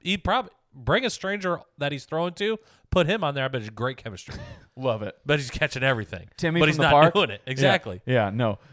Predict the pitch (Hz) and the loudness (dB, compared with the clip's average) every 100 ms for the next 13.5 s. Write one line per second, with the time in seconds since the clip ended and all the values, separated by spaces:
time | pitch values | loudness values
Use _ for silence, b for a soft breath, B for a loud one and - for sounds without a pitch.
0 | b 123 127 127 131 127 120 117 117 147 | b 2 2 2 0 -2 -2 -4 -2 -2
1 | 170 165 151 131 139 120 123 - 120 104 | -2 -4 -4 -2 -4 -4 -8 -6 -6 -8
2 | - 107 139 - 139 131 123 127 120 127 | -12 -6 -6 -4 -6 -6 -6 -8 -8 -8
3 | 123 117 113 113 - 104 113 113 123 104 | -8 -10 -8 -8 -6 -4 -4 -4 -10 -10
4 | 101 101 - 101 95 _ _ _ _ _ | -10 -10 -10 -10 -12 _ _ _ _ _
5 | _ _ _ _ _ b b b b b | _ _ _ _ _ b b b b b
6 | b b _ _ _ _ 101 85 - - | b b _ _ _ _ -20 -20 -20 -20
7 | _ 131 147 156 165 143 160 165 135 147 | _ -4 -4 -4 -4 -2 -6 -6 -2 -2
8 | 151 - 151 139 143 151 180 170 160 143 | -2 -2 -2 0 -2 0 -2 -2 -4 -4
9 | - 151 151 147 127 110 _ _ _ _ | -6 -8 -2 -2 -2 -8 _ _ _ _
10 | _ 151 139 110 110 180 185 139 135 127 | _ -6 -4 -4 -2 -2 -2 -4 -6 -6
11 | 135 139 123 117 110 - 123 110 120 139 | -8 -6 -4 -4 -6 -8 -8 -4 -2 -2
12 | 127 - - 127 104 107 - b b b | -4 -8 -6 -6 -4 -8 -8 b b b
13 | _ 127 123 117 | _ -2 0 -2